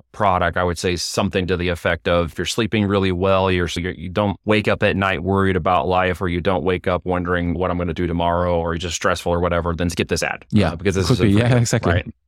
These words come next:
Speaker 2: Exactly.
Speaker 1: Okay.
Speaker 2: Yeah.
Speaker 1: I like that. Okay. I can play with that. That's fun. So in essence,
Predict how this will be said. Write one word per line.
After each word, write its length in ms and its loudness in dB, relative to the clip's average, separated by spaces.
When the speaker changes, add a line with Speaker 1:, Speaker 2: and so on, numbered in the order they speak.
Speaker 2:
Exactly. 420 -2
Speaker 1:
Okay. 300 -2
Speaker 2:
Yeah. 160 0
Speaker 1:
I 100 0
like 160 2
that. 200 0
Okay. 240 2
I 80 4
can 140 -2
play 120 4
with 140 2
that. 180 2
That's 160 -2
fun. 280 -2
So 220 2
in 80 2
essence, 280 0